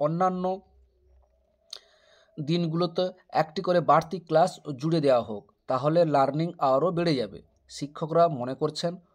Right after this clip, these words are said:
জোর করে বা ভয় দেখিয়ে পড়ুয়াদের স্কুলে টেনে আনার দিন গিয়েছে। তারা স্কুল আসতে উৎসাহ পাবে এমন কিছু এক্সট্রা কারিকুলার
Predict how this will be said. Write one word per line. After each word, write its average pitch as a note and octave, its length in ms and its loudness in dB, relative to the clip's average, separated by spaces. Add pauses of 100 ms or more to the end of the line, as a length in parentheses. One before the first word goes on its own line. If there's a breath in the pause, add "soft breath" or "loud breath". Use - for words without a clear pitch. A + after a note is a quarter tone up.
(180)
জোর F3 260 0
করে F3+ 280 -2
বা D#3+ 120 4
ভয় C#3 340 2
দেখিয়ে E3 360 -6
পড়ুয়াদের D3 400 2
স্কুলে E3 340 -4
টেনে D3 280 -4
আনার D3+ 340 2
দিন D3+ 240 -2
গিয়েছে। B2+ 380 -8 (520 soft breath)
তারা C#3+ 240 4
স্কুল F3 340 -8
আসতে D#3 320 -2
উৎসাহ D3 420 -2
পাবে D3+ 400 2
এমন D3 280 -2
কিছু G#3 260 -10
এক্সট্রা D#3+ 360 -4
কারিকুলার D3+ 500 0